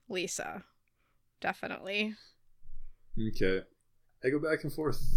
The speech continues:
Speaker 2: with Lisa and Jesse. I can, I can make the case for either of them.
Speaker 1: Okay. <laughs>
Speaker 2: Um, okay, so the, the focus on materialism.
Speaker 1: Mm.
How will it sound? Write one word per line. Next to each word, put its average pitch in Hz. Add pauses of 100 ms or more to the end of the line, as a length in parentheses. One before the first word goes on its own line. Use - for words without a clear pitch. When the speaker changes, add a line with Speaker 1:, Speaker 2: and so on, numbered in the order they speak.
(120)
Speaker 2:
with 110
Lisa 117
and 98
Jesse. 95 (120)
I 113
can, 120
I -
can 120
make 120
the 123
case 123
for 107
either 101
of -
them. -
Speaker 1:
Okay. 214 (300)
<laughs> 254 (760)
Speaker 2:
Um, 90 (640)
okay, 117
so 120
the, 107
the 107
focus 147
on 127
materialism. 90
Speaker 1:
Mm. 196